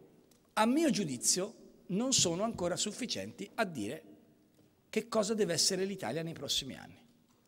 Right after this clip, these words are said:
Cioè, in altri tempi, in altri termini e in altri tempi, noi non è che possiamo accontentarci di dire, "Vabbè, ragazzi,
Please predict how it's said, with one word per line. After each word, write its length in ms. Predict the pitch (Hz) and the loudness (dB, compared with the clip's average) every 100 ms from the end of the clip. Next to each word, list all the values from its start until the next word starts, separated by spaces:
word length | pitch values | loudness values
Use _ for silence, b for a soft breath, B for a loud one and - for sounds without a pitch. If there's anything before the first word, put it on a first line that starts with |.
| b b - | b b -6
Cioè, 240 | 170 113 - | -2 -2 -2
in 140 | 160 | -2
altri 280 | 165 - 147 | -2 -4 -4
tempi, 480 | 120 104 - - - - - 170 | -4 -8 -12 -18 -20 -20 -8 -2
in 60 | |
altri 260 | 175 - 147 | 0 -2 0
termini 560 | 156 151 151 151 143 - | 2 2 0 0 -2 -2
e 80 | |
in 140 | 151 151 | 0 0
altri 320 | 156 151 151 | -2 -2 -4
tempi, 320 | 127 117 120 | -4 -6 -6
noi 140 | 214 151 | -4 -4
non 80 | |
è 40 | 147 | -6
che 120 | 131 | -8
possiamo 360 | - 120 123 104 | -4 -4 -4 -6
accontentarci 720 | - 110 110 104 127 - 127 | -10 -10 -10 -8 -8 -8 -8
di 80 | |
dire, 160 | 123 151 | -6 -2
"Vabbè, 280 | 190 170 - | 0 0 -2
ragazzi, 440 | 165 160 139 - | -2 -2 -2 -6